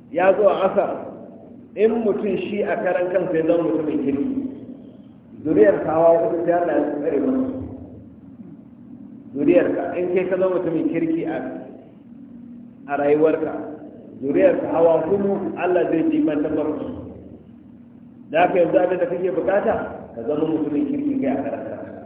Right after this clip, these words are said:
Ka zama mai yi dan Allah. A cikin sura ta arba'in da bakwai, Suratu Tur, nan ma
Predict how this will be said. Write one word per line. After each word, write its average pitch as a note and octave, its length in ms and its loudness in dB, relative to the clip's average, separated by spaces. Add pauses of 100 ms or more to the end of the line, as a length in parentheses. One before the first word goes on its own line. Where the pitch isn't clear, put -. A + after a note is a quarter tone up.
(1120)
Ka D#3 140 -4
zama F#3+ 220 8
mai F#3 120 6
yi E3+ 160 4
dan D#3 260 2
Allah. D3+ 300 -2 (4000)
A A3 100 4
cikin D#4 320 0
sura C#4+ 240 6
ta C4 160 2
arba'in G3+ 320 2
da F#3 160 8
bakwai, E3 320 4 (1900)
Suratu G3+ 420 2
Tur, C4 240 4 (1000)
nan C4+ 240 2
ma C#4+ 200 2